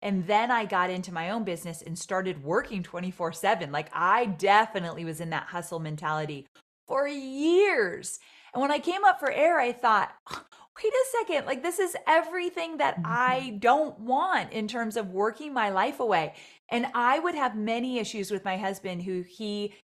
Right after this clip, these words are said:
Speaker 1: always is family first, quality time first. And he's like, "What are you doing? I don't even see you anymore."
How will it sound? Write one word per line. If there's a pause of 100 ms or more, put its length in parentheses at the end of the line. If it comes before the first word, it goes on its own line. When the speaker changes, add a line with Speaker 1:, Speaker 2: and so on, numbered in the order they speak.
Speaker 1:
always
is
family
first,
quality
time
first.
And
he's
like,
"What
are
you
doing?
I
don't
even
see
you
anymore."